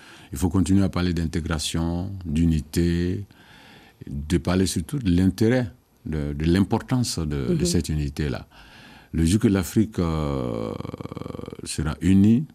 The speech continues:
Speaker 1: le monde va trembler, le monde tremblera, comme le général de Gaulle a dit pour la Chine. Aujourd'hui, la Chine est
Speaker 2: Ah bah, ils sont
Speaker 1: debout,
Speaker 2: loin.
Speaker 1: ils sont
Speaker 2: Bah
Speaker 1: en
Speaker 2: ouais.
Speaker 1: place. Et donc, euh, le jour que nous, on sera ensemble, le monde va trembler, parce que, vous savez, le monde ne peut pas fonctionner sans les, sans l'Afrique.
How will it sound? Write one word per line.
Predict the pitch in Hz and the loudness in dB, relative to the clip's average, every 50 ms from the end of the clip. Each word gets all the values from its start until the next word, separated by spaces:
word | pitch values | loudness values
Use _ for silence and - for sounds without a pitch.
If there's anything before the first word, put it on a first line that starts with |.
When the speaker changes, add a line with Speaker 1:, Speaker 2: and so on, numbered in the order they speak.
| _ _ _ _ _ _ _ _ | _ _ _ _ _ _ _ _
Speaker 1:
le | - 82 87 85 | -2 0 2 4
monde | 87 95 98 101 95 87 - - _ _ _ - - - - | 4 4 4 4 2 2 -2 -6 _ _ _ -18 -14 -10 -6
va | 76 87 87 | -4 -4 -4
trembler, | - - 90 85 87 95 113 123 98 | -2 -2 0 2 4 4 4 4 4
le | 82 85 | 2 2
monde | 90 87 90 90 82 | 2 4 4 2 2
tremblera, | - 90 82 82 90 95 104 110 101 87 | 2 0 2 2 2 2 2 0 -2 -2
comme | - 82 82 | -2 0 0
le | 82 82 | 0 0
général | 71 80 82 87 90 82 | 2 2 2 2 2 2
de | 80 85 | 2 2
Gaulle | 82 92 92 90 | 2 2 2 2
a | 90 | 2
dit | 80 78 95 98 | 2 2 2 2
pour | - - 87 | 2 2 0
la | 85 80 | 0 0
Chine. | - - 113 101 87 78 | 0 2 2 2 2 2
Aujourd'hui, | 76 73 73 78 76 76 92 92 | 0 -2 -2 -4 -2 0 0 0
la | 80 73 71 | 0 0 -2
Chine | - - 90 85 80 | -2 0 0 0 0
est | 73 65 64 64 65 - - - | 0 -2 -4 -8 -10 -12 -10 -10
Speaker 2:
Ah | 123 123 | -8 -8
bah, | 120 123 | -6 -6
ils | 123 113 | -4 -2
sont | - 160 156 | 0 2 4
Speaker 1:
debout, | 160 - 110 117 135 139 120 90 | 6 6 6 8 8 8 6 6
Speaker 2:
loin. | - 92 | 4 0
Speaker 1:
ils | 87 76 | 0 2
sont | 90 87 | 2 4
Speaker 2:
Bah | - | 4
Speaker 1:
en | - | 4
Speaker 2:
ouais. | 87 113 | 4 4
Speaker 1:
place. | 123 123 117 - - 92 73 - - - - - - - - - - - | 4 4 4 2 0 -2 -4 -6 -10 -14 -14 -14 -12 -12 -12 -12 -2 0
Et | 95 95 | 2 4
donc, | 95 113 123 120 - 113 | 6 6 6 6 4 4
euh, | 101 95 87 69 - - - _ - - - - - - | 2 2 0 -2 -4 -10 -16 _ -16 -14 -14 -12 -8 -2
le | 80 90 95 95 | 2 4 4 6
jour | 92 110 139 127 | 6 6 4 6
que | - 117 | 6 6
nous, | 98 98 101 113 131 135 | 6 8 8 8 8 6
on | 117 101 | 6 4
sera | - - 90 92 90 | 2 2 2 2 2
ensemble, | 87 78 76 104 104 110 113 131 139 117 - _ _ _ _ _ _ _ - - - _ | 0 0 0 0 2 2 0 0 -4 -8 -10 _ _ _ _ _ _ _ -20 -20 -12 _
le | 101 92 95 | 2 6 6
monde | 104 117 123 117 | 8 8 8 8
va | 101 107 | 6 4
trembler, | - - 101 90 92 101 117 127 123 113 - _ - | 2 2 2 2 4 4 4 2 0 -4 -8 _ -6
parce | 104 87 - | -6 -6 -4
que, | - 95 90 82 - | -2 -2 -2 -2 -2
vous | - | -4
savez, | - - 117 113 131 127 | -4 -2 0 0 2 4
le | 104 95 | 6 6
monde | 98 98 110 131 131 | 6 8 8 8 8
ne | 117 104 95 | 8 6 6
peut | 87 - - 95 85 | 4 2 0 -2 0
pas | - 110 110 | 2 0 0
fonctionner | 98 98 85 80 - 95 98 101 98 | 0 0 -2 0 0 2 2 2 2
sans | 92 95 | 2 2
les, | 92 87 82 80 78 80 | 2 2 2 0 0 0
sans | - - 92 90 90 71 | 0 0 0 2 2 0
l'Afrique. | 73 80 - - 80 76 - | 0 -2 -2 -2 -6 -6 -6